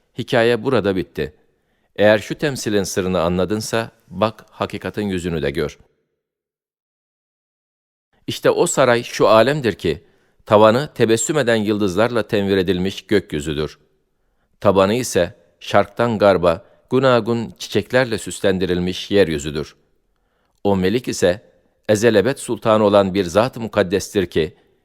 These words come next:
yedi kat semavat ve arz ve içlerinde olan her şey, kendilerine mahsus lisanlarla o zatı takdis edip tesbih ediyorlar.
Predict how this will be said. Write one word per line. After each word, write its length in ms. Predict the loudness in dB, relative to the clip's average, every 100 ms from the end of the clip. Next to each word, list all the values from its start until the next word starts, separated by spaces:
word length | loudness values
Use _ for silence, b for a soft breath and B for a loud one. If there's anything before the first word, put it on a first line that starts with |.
| _
yedi 260 | -4 -2 -4
kat 220 | -8 -8
semavat 720 | -2 2 4 6 4 0 -14 -4
ve 120 | -2
arz 420 | 2 0 0 -4 -4
ve 140 | -4
içlerinde 520 | -6 -6 -4 0 2
olan 340 | 4 4 0 -2
her 220 | -2 -2
şey, 340 | -2 -4 -4 _ _ _ _ _
kendilerine 500 | 0 2 4 2 0
mahsus 440 | -4 -4 -8 -12
lisanlarla 720 | -10 -2 -2 2 0 2 0 b b b b
o 140 | 0 2
zatı 320 | 2 0 -4
takdis 480 | -6 -6 -4 -4 -2
edip 320 | -4 -6 _
tesbih 400 | -6 -4 -6 -6
ediyorlar. 560 | -6 -4 -4 -2 -4